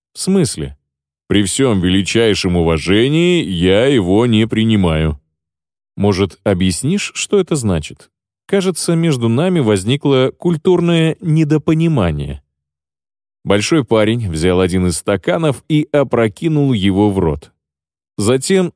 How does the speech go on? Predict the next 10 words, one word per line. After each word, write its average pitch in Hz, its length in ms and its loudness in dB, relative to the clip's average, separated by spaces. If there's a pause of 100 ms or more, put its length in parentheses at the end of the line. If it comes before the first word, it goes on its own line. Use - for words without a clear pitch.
скорчил - 720 -2
гримасу, 117 640 -2
которую 120 480 2
положено 101 720 0
корчить, 139 540 -2
выпивая 107 640 2
виски. 92 520 -4 (920)
«Еще?» 131 460 0 (720)
Он 98 240 2
кивнул. 104 480 0